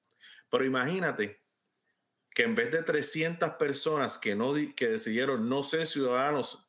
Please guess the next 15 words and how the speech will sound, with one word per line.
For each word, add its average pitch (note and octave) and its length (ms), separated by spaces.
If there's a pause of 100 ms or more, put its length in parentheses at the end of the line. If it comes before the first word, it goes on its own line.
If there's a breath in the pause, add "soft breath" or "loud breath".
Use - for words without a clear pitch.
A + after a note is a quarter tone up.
de A#2 140
los A2+ 140
Estados C3+ 380
Unidos, D#3+ 540 (320 soft breath)
hubieren, C#3+ 460
hubiesen C3+ 320
sido F3 300
trescientas B2+ 640
mil C3+ 220
personas E3+ 440
que C3+ 100
rechazan C3 720
la A#2 100
ciudadanía G#2+ 460
americana. B2 580